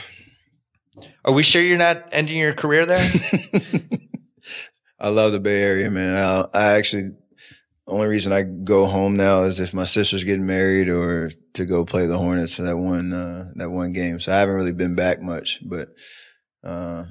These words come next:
Speaker 2: I haven't really put my, my, my mind there.
Speaker 1: So
Speaker 2: I don't
Speaker 1: you
Speaker 2: think
Speaker 1: like
Speaker 2: so.
Speaker 1: when you go back, it's like when I go back to Boston, it's great to be back. I love it.
Speaker 2: Oh,
Speaker 1: You
Speaker 2: it's
Speaker 1: get all these
Speaker 2: amazing.
Speaker 1: old memories, but you don't feel like,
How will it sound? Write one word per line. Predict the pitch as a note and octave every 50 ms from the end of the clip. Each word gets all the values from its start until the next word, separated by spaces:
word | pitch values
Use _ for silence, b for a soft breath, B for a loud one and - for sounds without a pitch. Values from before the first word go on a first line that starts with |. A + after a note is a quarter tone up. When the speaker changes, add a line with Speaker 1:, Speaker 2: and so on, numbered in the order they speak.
| - -
Speaker 2:
I | -
haven't | F#2+ F#2 F2+ F2+
really | F2 E2+
put | E2+ F2 E2+
my, | E2+ E2 E2+ E2+ -
my, | - F#2 F2+
my | F2 F2 E2+ - F#2 F#2 F2
mind | F2 E2+ E2+ E2 D#2+ E2
there. | E2 D#2+ D#2+ E2 E2+ F2 E2+
Speaker 1:
So | - - C#3+
Speaker 2:
I | C3+
don't | C3
Speaker 1:
you | C#3
Speaker 2:
think | C#3 C#3+
Speaker 1:
like | D3
Speaker 2:
so. | C#3+ D3
Speaker 1:
when | C#3 C3+
you | B2 A#2
go | G#2+ A#2 A#2+ A#2+
back, | A2+ A2+ A2 G#2+ G#2+ G#2 - -
it's | G2 -
like | - A2+ G#2+ -
when | A2 G#2+
I | G#2+
go | G2 G#2
back | G2 G2+ G2+ G2
to | - G2+
Boston, | F#2+ F#2 F#2 F#2 F2 - - - F#2 F2 F2
it's | E2 - - -
great | - - A2+ G#2+ G#2
to | - F#2+
be | G2 F#2+
back. | E2+ G2 F#2 F#2+ F#2 F2 - F2+
I | E2+
love | E2+ F#2 G2+ G2+ G2
it. | G2 F#2+ G2+ - -
Speaker 2:
Oh, | - B2+ B2
Speaker 1:
You | A2+
Speaker 2:
it's | A2 -
Speaker 1:
get | A#2
all | A2+
these | A#2 B2+ C3 A#2+ A#2+
Speaker 2:
amazing. | B2
Speaker 1:
old | A#2 G2
memories, | G2+ A#2 A#2 A2 A2 G#2+ G#2+ A2 G#2 -
but | - A2 G2+ F2+ - - _ _
you | - C3 A#2
don't | A2+ A2 G2 F#2
feel | - - A#2+ G#2+ G2+
like, | G2+ G2 F#2+ F#2 F2+ - - - -